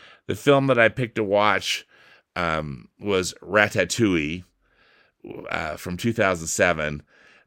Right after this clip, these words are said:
But he also directed, um, both, uh, the, both Incredibles films, you know, The Incredibles and then,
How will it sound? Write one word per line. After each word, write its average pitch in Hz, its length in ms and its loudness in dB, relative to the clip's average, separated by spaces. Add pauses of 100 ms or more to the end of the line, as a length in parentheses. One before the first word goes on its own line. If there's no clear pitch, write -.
But 117 240 2
he 170 220 -4
also 170 340 -2
directed, 95 920 -2 (340)
um, 76 480 -6 (800)
both, 113 460 2
uh, 73 380 -4 (260)
the, 90 460 -8
both 113 280 -2
Incredibles 98 600 0
films, 76 320 -8
you 85 60 -8
know, 82 60 -6
The 78 120 -10
Incredibles 82 540 -2
and 78 140 -8
then, 73 420 -6